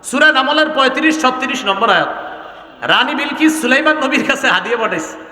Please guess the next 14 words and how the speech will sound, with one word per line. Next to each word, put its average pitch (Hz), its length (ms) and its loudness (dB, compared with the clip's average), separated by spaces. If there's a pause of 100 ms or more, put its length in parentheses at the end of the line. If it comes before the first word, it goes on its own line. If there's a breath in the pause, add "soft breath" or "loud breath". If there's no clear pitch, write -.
(120)
হাদিয়া 214 300 0
কেন 262 200 0
পাঠাইছে? 277 360 2
তাফসীরের 254 440 -2
কিতাবে 240 300 0
আসছে। - 280 -4 (420 loud breath)
রানীর 226 380 0
উদ্দেশ্য 240 460 0
হলো, 196 480 2 (200)
সুলাইমান 226 480 0
নবী 233 240 -4
যদি 233 200 -4
হাদিয়া 208 320 0
পাওয়ার 214 260 2